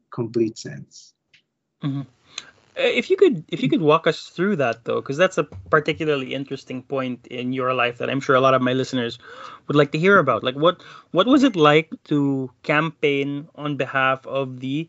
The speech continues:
Speaker 2: administration bet? You know,
Speaker 1: Mm-hmm.
Speaker 2: like, is that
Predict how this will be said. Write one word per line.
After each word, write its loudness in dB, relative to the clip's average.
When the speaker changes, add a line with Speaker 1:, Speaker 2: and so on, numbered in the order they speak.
Speaker 2:
administration -2
bet? -6
You -4
know, -6
Speaker 1:
Mm-hmm. 2
Speaker 2:
like, 4
is 2
that 2